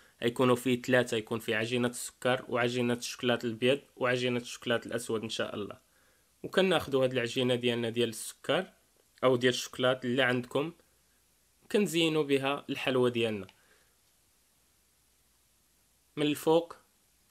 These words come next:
تودعوا أي حبات ديال الفانيد أو حبات ديال الشوكولات أو اللي كان.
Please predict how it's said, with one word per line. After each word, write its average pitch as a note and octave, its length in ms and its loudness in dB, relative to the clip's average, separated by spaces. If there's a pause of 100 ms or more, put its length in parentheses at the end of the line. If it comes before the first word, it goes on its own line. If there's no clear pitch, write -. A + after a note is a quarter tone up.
تودعوا C#3 420 2
أي C#3 420 4
حبات - 420 0
ديال B2+ 220 2
الفانيد B2 600 0
أو A#2 140 -2
حبات A#2+ 360 -2
ديال A#2+ 180 -2
الشوكولات B2 580 -2
أو B2 140 -2
اللي A#2+ 180 -2
كان. B2+ 300 -4